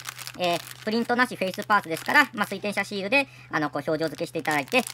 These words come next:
あと頭や首などのジョイントパーツ、あとこちらのヘアスタイル部品とか、あの、ボディとかに使う缶、ジョイント部品、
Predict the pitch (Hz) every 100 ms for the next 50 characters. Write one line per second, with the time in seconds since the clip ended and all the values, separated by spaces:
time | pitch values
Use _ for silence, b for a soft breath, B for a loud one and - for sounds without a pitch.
0 | - - 202 - 180 214 214 240 208 170
1 | 196 180 240 - 143 156 160 147 147 -
2 | 135 - - - - - - 277 - 269
3 | 269 269 240 254 - 247 240 233 247 208
4 | 170 170 262 254 - - 180 185 165 156
5 | 226 214 190 196 240 233 - 190 220 190
6 | 196 170 170 214 214 202 214 165